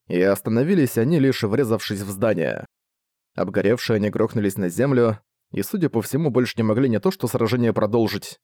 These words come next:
но даже элементарно встать. Но в этот миг их тела окутал яркий свет. Это была магия исцеления. Ха, похоже, я ошибся. Дейджерию поддерживает не эта четвёрка,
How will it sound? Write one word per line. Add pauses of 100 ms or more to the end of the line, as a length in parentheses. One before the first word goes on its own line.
(180)
но
даже
элементарно
встать. (480)
Но
в
этот
миг
их
тела
окутал
яркий
свет. (400)
Это
была
магия
исцеления. (680)
Ха, (240)
похоже,
я
ошибся. (540)
Дейджерию
поддерживает
не
эта
четвёрка,